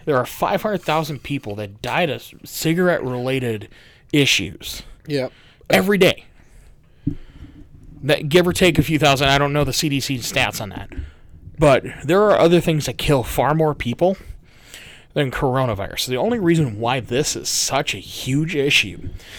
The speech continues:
Speaker 1: is because it is a respiratory disease, which is very dangerous.
Speaker 2: Yeah.
Speaker 1: And it's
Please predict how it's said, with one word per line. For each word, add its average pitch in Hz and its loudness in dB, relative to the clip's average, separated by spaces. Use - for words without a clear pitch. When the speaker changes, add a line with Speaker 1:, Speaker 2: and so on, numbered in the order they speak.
Speaker 1:
is - -10
because 113 -4
it - -2
is 113 0
a 104 -6
respiratory 110 -2
disease, - -10
which - -2
is 202 4
very 185 0
dangerous. 196 0
Speaker 2:
Yeah. 151 -4
Speaker 1:
And 143 0
it's - -8